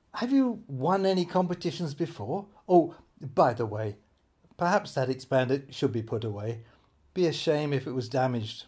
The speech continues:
wouldn't it?" "Cool. Well, sir, I won a medal in a junior competition last year."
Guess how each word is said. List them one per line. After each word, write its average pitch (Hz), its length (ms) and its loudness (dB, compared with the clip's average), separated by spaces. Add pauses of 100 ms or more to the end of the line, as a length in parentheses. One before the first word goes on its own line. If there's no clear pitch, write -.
(200)
wouldn't 143 220 -4
it?" 107 160 -6 (2250)
"Cool. 107 340 -4 (500)
Well, 117 280 4
sir, 95 480 -4 (840)
I - 20 -4
won 113 240 2
a 113 60 0
medal 120 360 2
in 107 140 -2
a 104 60 -4
junior 117 420 -2
competition 113 720 -6
last 110 320 0
year." 107 360 0